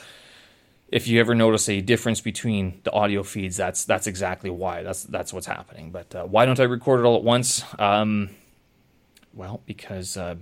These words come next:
the cell phone came first, and I wanted to be cons-, uh, consistent. And number two, I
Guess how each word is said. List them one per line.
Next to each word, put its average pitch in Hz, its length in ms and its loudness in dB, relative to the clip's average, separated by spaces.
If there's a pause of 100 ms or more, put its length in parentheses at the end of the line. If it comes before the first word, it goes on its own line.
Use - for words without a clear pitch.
(460)
the - 60 -8
cell 107 260 0
phone 104 200 -6
came 107 220 -4
first, 113 360 -8
and 113 100 -4
I - 20 -2
wanted 98 240 -2
to - 60 -14
be 98 120 -8
cons-, - 540 -10
uh, 90 240 -10
consistent. 131 600 -6 (420)
And 104 160 -8
number 98 220 -6
two, 120 560 0 (720)
I 101 200 4